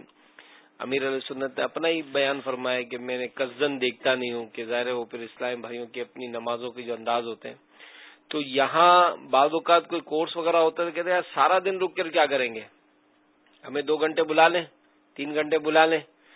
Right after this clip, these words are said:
تو یہ جو ہوتا ہے نا کہ بعض اوقات جو کھانے کے جو معاملات ہوتے ہیں، تو اس میں بھی امیر علیہ سنت کا جو اپنا ایک انداز ہے، اور پھر اسلامی بھائیوں کی اور خاص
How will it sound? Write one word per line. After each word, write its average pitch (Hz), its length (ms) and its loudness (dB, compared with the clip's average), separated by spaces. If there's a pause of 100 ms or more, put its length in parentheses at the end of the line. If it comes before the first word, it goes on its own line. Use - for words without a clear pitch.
(360)
تو 139 100 -4
یہ 135 320 4
جو 185 400 4
ہوتا 135 260 0
ہے 220 40 4
نا 226 100 0
کہ 175 160 -6
بعض 143 300 2
اوقات 147 280 -2
جو 151 80 -8
کھانے 135 460 -4
کے 156 200 -4
جو 156 120 0
معاملات 127 480 0
ہوتے 120 220 -8
ہیں، 123 60 -10
تو 123 220 -10
اس - 200 -14
میں 165 160 -4
بھی 175 460 -6 (140)
امیر 135 320 -8
علیہ 143 220 -6
سنت 135 300 -8
کا 139 120 -4
جو 131 120 -4
اپنا 131 220 -6
ایک 127 120 -6
انداز 120 460 -2
ہے، 123 100 -4
اور 120 100 -2
پھر 120 180 -10
اسلامی 123 380 -4
بھائیوں 123 340 -4
کی 123 300 -8 (420)
اور 120 160 -2
خاص 131 260 4